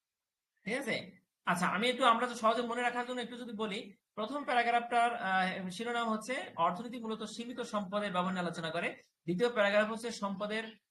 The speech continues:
আহ, সম-, আহ, প্রাপ্যতা, বন্টন, ব্যবহার, কি হ-, সবই অর্থনীতির আলোচ্য বিষয়। এখানে আছে তিনটা প্রশ্ন, আর প্রথম প্যারাগ্রাফে আছে অর্থনীতি সীমিত সম্পদ নিয়ে অসীম চাহিদা পূরণ করে,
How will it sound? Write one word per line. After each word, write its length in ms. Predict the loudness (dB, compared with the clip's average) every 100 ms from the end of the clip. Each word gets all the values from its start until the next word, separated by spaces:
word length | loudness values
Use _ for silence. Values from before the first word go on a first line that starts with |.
| _ -6 0
আহ, 220 | 2 2 0 -4
সম-, 220 | -2 0 2
আহ, 160 | 2 2
প্রাপ্যতা, 460 | 2 2 0 0 0 0 -2 0
বন্টন, 380 | 2 0 -2 -2 0
ব্যবহার, 300 | 0 0 -6 -12 _ _ _ _ -4
কি 60 | 0
হ-, 120 | 0 2 2
সবই 180 | 4 4
অর্থনীতির 320 | 4 2 2
আলোচ্য 180 | 2 -2 -10
বিষয়। 180 | -8 -6
এখানে 200 | -2 0 0
আছে 140 | 0 -4 -4
তিনটা 240 | -4 -4 -2
প্রশ্ন, 240 | -6 -4 -4 -6 -8 -20 _ -4
আর 60 | -4
প্রথম 200 | -4 -6 0
প্যারাগ্রাফে 440 | 2 4 4 4 4
আছে 160 | 2 -2 -4 _ _ 0
অর্থনীতি 300 | 0 -2 -4 -4
সীমিত 220 | -4 -4 -2
সম্পদ 280 | -2 -2 -4 -2
নিয়ে 140 | -2 -2
অসীম 200 | -4 -2
চাহিদা 200 | 0 0 -2
পূরণ 160 | -4
করে, 120 | -2